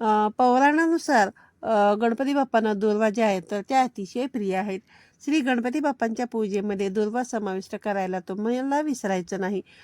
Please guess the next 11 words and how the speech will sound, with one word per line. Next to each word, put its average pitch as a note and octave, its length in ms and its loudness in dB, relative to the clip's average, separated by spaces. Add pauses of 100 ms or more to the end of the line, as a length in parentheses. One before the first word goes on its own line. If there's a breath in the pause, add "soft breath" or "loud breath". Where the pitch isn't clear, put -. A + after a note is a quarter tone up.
(240 loud breath)
गणपती A3+ 340 2
बाप्पाला G#3 460 0
दुर्वा G3+ 360 2
अर्पण F#3 340 -2
केल्याने G#3+ 340 0
प्रत्येक A#3 400 -8
संकटामधून G3+ 760 -4
तुम्हाला F#3+ 420 -6
जी F#3+ 160 -6
आहे, F#3+ 180 -4
तर F#3 180 -8